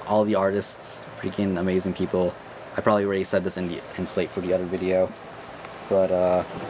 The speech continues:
yeah, anyways, that's my haul from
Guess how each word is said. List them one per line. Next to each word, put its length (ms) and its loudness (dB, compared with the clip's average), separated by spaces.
yeah, 200 4
anyways, 400 4
that's 360 2
my 320 2
haul 560 4
from 260 0